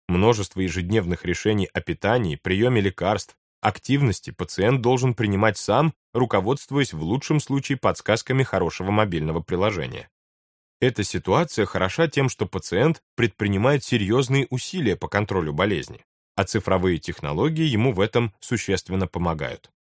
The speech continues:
Телемониторинг обеспечивает постоянную медицинскую поддержку. Пациент может получить помощь в принятии решений,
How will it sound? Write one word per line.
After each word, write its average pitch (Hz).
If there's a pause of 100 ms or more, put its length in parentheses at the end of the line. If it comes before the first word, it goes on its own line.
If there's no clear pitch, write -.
(440)
Телемониторинг 101 (160)
обеспечивает 139
постоянную 127
медицинскую 92
поддержку. 76 (520)
Пациент 104
может 107
получить 104
помощь 120
в -
принятии 104
решений, 104